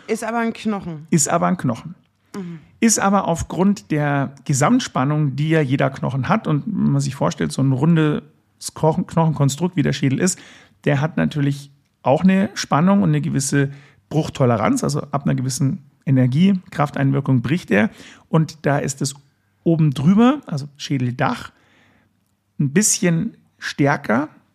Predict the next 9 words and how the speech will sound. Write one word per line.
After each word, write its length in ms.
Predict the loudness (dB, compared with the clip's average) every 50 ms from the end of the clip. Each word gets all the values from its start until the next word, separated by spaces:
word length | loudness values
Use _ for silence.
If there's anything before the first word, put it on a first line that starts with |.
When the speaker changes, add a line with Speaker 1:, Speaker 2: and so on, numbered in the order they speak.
| _ _ _ _ _ _ _ _ _ _ _ -10
Speaker 2:
also 180 | -8 -8 -6 -6
eine 300 | -8 -6 -6 -6 -4 0
höhere 280 | 2 4 4 4 2
Bruchtoleranz 640 | 0 0 -2 -4 0 0 0 2 2 2 0 0 0
als 160 | -2 -4 -2
die 100 | -2 -4
Schädelbasis, 1040 | -4 -2 -2 0 0 0 0 0 0 2 2 0 2 2 0 0 -2 -4 -10 -12 _ _ _ _ _ _ _ _ _ _ _ _ _ _ _ _ _ _ -2
weil 160 | 0 0 0
hier 400 | 0 0 0 2 2 2 2 0